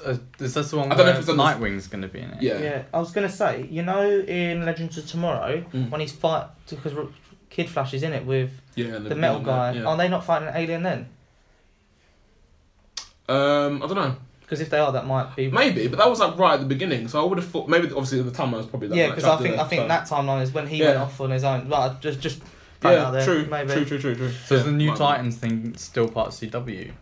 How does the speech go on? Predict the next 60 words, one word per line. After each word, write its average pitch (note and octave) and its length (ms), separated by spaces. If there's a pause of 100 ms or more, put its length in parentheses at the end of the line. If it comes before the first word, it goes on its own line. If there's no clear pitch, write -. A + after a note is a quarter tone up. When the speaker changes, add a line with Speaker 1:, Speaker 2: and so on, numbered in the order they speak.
(120)
Speaker 2:
I D3 100
don't, D3 260
I C#3+ 80
don't D3 220
think C3 380
they've, B2+ 380
they C#3 100
haven't B2 160
announced A2 260
whether A#2 140
or - 20
not A2 80
it's B2 100
gonna A#2+ 140
Speaker 3:
Uh, G#2 60
Speaker 2:
be G#2 100
part G#2 240
of G#2+ 80
the G#2+ 60
same G#2 120
Speaker 1:
uh. G2+ 60
Speaker 2:
universe. G2 320
It's A#2 80
coming D3 180
out A#2 80
on, A#2+ 100
like, - 260
D A#2 120
C's G#2 300
own G#2 180
streaming G#2 340
service. F#2+ 380
Speaker 1:
Oh, G#2+ 400
Speaker 2:
So F#2+ 80
whether C#3 200
or - 20
Speaker 1:
okay. C#3 80
Speaker 2:
not A#2 100
it, A#2 300
it, C3 200
it C#3 120
could - 260 (100)
maybe C#3+ 280
still A#2+ 180
be G#2+ 60
part A2 260
of G#2+ 60
it, G2+ 80
but G#2 160
they A2 80
haven't G#2+ 180
actually F#2+ 240
said. F#2 200 (600)
Speaker 1:
What C3+ 100
about D3+ 180
the C3+ 80
Marvel A#2+ 640 (760)
T G#2+ 200
V G2+ 180
shows? F#2+ 540